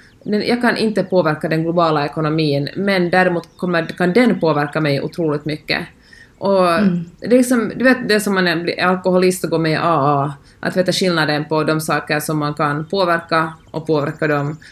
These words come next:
Speaker 1: och de som man inte kan
Speaker 2: Mm.
Speaker 1: påverka och bara acceptera dem.
Speaker 2: Eh, d-, tänker på ett annat exempel. När, när jag bodde i Bryssel så var det ju under den här terrordåden, eh, vilket år det nu var. Eh, men, eh, då var det lite samma sak, att precis då det hände,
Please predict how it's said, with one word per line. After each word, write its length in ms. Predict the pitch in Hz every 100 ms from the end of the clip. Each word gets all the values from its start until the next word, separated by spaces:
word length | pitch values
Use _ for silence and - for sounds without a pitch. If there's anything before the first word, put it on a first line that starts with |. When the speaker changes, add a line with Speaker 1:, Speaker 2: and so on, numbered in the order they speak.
| -
Speaker 1:
och 80 | 160
de 80 | 160
som 140 | 165
man 80 | 147
inte 260 | 156 156
kan 140 | 147 147
Speaker 2:
Mm. 100 | 147
Speaker 1:
påverka 360 | 135 143 -
och 80 | 135
bara 240 | 143 147 147
acceptera 560 | - - 135 143 143
dem. 280 | 139 135 160 - - - - - -
Speaker 2:
Eh, 220 | 220 214 -
d-, 180 | - -
tänker 220 | 262 247 226
på 80 |
ett 60 | 233
annat 240 | 240 233
exempel. 520 | 240 - 185 180 202 196
När, 300 | 202 - -
när 80 | 214
jag 100 | 202
bodde 160 | 214
i 60 | 208
Bryssel 420 | 202 214 214 180
så 160 | 180 190
var 160 | 185
det 60 | 185
ju 60 | 180
under 320 | 180 185 196
den 120 | 185
här 140 | 180 190
terrordåden, 840 | - 190 185 185 185 185 190 196 202 - -
eh, 360 | 208 202 196 190 190 -
vilket 280 | 202 180 180
år 140 | 180
det 100 | 185
nu 240 | 190 190 -
var. 300 | 196 294 381 - - - - - -
Eh, 320 | 202 190 185 - - -
men, 540 | - - 214 202 196 196
eh, 260 | 196 196 - 196
då 80 |
var 100 | 254
det 60 | 285
lite 140 | 269
samma 380 | 226 254 226 214
sak, 420 | 214 269 208 185
att 120 | 190 -
precis 400 | 202 254 240 202
då 60 |
det 80 | 180
hände, 600 | 180 185 170 175 214 262